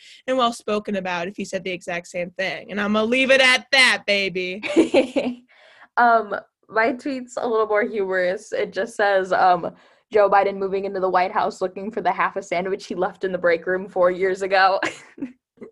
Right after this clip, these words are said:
Speaker 1: <laughs> That's funny. I didn't see that one. Did you retweet it or no?
Speaker 2: Um, no, I just liked it.
Speaker 1: Oh my gosh, that's so funny.
Speaker 2: <laughs> And then everybody in the, like, the replies is, like,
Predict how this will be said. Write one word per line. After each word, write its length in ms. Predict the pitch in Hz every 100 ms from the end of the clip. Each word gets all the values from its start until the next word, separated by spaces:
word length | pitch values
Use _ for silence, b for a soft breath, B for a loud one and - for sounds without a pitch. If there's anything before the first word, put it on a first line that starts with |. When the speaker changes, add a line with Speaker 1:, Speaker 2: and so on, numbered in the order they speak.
| 302
Speaker 1:
<laughs> 1300 | 330 311 226 208 - 285 349 247 214 302 311 262 196
That's 180 | 202 202
funny. 200 | 190 185
I 120 | 202
didn't 160 | 226 262
see 160 | -
that 200 | 196 185
one. 300 | 180 180 180
Did 140 | 214 220
you 80 |
retweet 380 | 247 269 247 196
it 100 | 220 -
or 60 | 190
no? 260 | 185 180 202 _ _ _ _
Speaker 2:
Um, 400 | - 226 233 226
no, 220 | 196 202 202
I 120 | 202
just 160 | 247
liked 280 | 175 165 170
it. 220 | 160 160 - _ _ _ _ _ 202
Speaker 1:
Oh 80 |
my 80 | 220
gosh, 180 | 185 196
that's 240 | 196 190
so 180 | - 185
funny. 360 | 208 180 185 208 _ -
Speaker 2:
<laughs> 880 | 285 294 247 262 254 262 247 - - b b b b b b _
And 80 | 254
then 80 | 262
everybody 400 | 247 262 269 277
in 80 | 277
the, 100 | 277
like, 180 | 262 254
the 60 |
replies 640 | 233 226 - 185 190 190 180
is, 160 | 180
like, 260 | 180 170